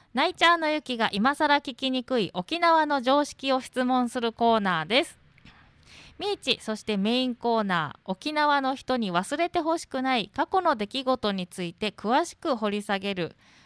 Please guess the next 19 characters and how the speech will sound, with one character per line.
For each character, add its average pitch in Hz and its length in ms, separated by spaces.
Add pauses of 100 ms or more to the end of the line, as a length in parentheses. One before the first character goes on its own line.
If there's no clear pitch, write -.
(120)
沖 - 260
縄 240 260
の 214 200
今 349 180
日 - 20
の 262 140
出 190 120
来 220 160
事 202 300
が 165 100
あ 160 60
り 165 140
ま 220 180
す。 - 140 (420)
ぜ 277 120
ひ 220 180
五 254 160
十 262 200
六 311 160